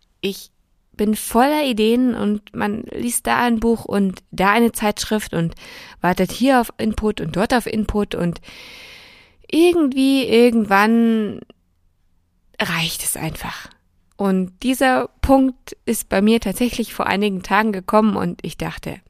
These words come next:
jetzt muss ich anfangen. Um es dir auch ein bisschen einfacher zu machen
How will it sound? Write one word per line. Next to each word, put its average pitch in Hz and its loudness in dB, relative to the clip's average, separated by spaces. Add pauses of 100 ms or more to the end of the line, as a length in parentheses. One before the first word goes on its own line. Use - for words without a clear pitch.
(120)
jetzt 170 -6 (300)
muss 170 -2
ich 190 0
anfangen. 156 -6 (1000)
Um 233 2
es 254 2
dir 269 0 (160)
auch 403 -4
ein 196 -2
bisschen 180 -4
einfacher 202 0
zu - -8
machen 165 -8